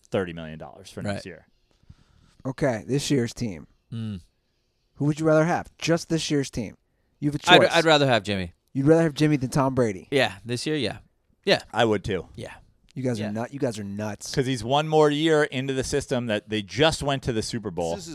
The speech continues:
Speaker 2: his first year in the system, his first full season,
Speaker 3: You'd
Speaker 2: and they
Speaker 3: ra-,
Speaker 2: went to the Super Bowl.
Speaker 3: you'd rather have Jimmy G than a guy who's made nine Super Bowls.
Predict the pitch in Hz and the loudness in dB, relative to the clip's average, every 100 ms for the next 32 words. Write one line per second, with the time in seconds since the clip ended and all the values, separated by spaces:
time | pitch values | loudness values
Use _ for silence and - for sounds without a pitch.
0 | - _ 226 226 196 - 196 180 127 117 | -16 _ -6 -6 -6 -10 -10 -6 -6 -6
1 | 113 135 - 104 - - 233 214 - - | -6 -6 -8 -14 -16 -10 -6 -6 -8 -16
2 | - 196 190 - 180 170 92 - _ - | -10 -4 -4 -4 -6 -4 -6 -10 _ -6
3 | 151 185 208 165 135 110 - 90 85 151 | -4 2 4 2 -2 -8 -8 -10 -8 -6
4 | 214 233 247 233 220 196 190 185 151 120 | -4 2 4 6 6 2 2 2 2 0
5 | 101 - _ - 127 147 180 190 160 170 | -4 -14 _ -18 -6 -2 0 0 0 2
6 | 165 135 113 87 _ _ - 139 131 143 | 2 0 -4 -14 _ _ -6 -2 -2 0
7 | 143 143 131 131 131 123 117 123 139 151 | 0 0 -2 -4 -2 -2 -2 -2 -2 -4
8 | 170 - 165 135 123 120 113 107 104 101 | -6 -6 -6 -4 -2 0 0 -2 -6 -10
9 | - | -14